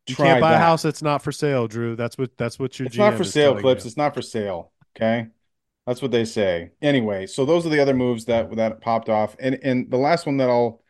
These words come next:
Speaker 2: touch on, and mostly maybe that, maybe the best way for us to do this is to just look at, or the, the lack of moves for, for the teams that we thought might make moves, like the Warriors,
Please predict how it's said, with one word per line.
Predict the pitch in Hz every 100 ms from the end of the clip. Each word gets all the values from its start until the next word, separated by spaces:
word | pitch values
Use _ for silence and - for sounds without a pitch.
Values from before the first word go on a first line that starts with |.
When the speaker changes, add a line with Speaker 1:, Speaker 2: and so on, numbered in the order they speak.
| _ _ _ _ _
Speaker 2:
touch | - 139 139
on, | 123 123 120
and | 113 113 113
mostly | 117 143 147 127
maybe | 120 127
that, | 117 110
maybe | 117 113
the | 110
best | 113 110
way | 113
for | 113
us | 110
to | 101
do | 107
this | 104 101
is | 107
to | 98
just | 107 110
look | 113 110
at, | 104 95 - _ _ _ -
or | 113
the, | 104
the | 104 107
lack | 110 120 120
of | 110
moves | 98 104 98 95 - - _ _ _
for, | - 117 113 -
for | - 120 113
the | 101 113 113
teams | - 135 120 110
that | 113
we | 107
thought | 110 117 98
might | 101 98
make | 95 95
moves, | 92 87 87
like | 92
the | 90
Warriors, | 101 110 107 101 98 95 -